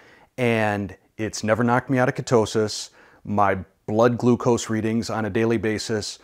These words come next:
rarely go above the mid eighties, so it hasn't affected me.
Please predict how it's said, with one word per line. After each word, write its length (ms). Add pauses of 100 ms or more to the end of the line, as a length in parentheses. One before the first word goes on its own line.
(320)
rarely 380
go 380
above 480
the 80
mid 560
eighties, 640 (400)
so 480
it 80
hasn't 260
affected 400
me. 320